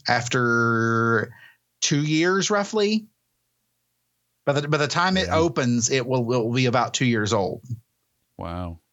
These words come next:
Speaker 1: Which will end up being, other than Epcot Forever, which was meant to be a gap filler, uh,
Speaker 2: Yeah.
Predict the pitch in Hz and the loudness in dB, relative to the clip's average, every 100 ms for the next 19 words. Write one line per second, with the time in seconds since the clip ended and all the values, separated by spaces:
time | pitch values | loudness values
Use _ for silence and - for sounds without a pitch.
0 | _ _ _ _ - 127 147 135 127 160 | _ _ _ _ -2 0 0 0 0 0
1 | 180 190 151 151 170 147 127 117 120 - | 2 0 0 0 2 2 2 0 -4 -12
2 | _ _ _ _ _ _ 180 202 226 196 | _ _ _ _ _ _ -2 0 2 0
3 | 160 143 - 156 123 - 131 110 92 85 | 0 -2 -2 -2 0 -2 0 0 -2 -6
4 | 110 127 - 131 120 110 143 139 147 123 | -2 -2 0 2 0 0 0 2 0 0
5 | 123 113 123 123 - - 110 87 80 - | 0 0 2 0 -2 -2 -2 0 -2 -4
6 | _ _ - _ _ 127 120 107 95 65 | _ _ -20 _ _ 0 2 2 2 -2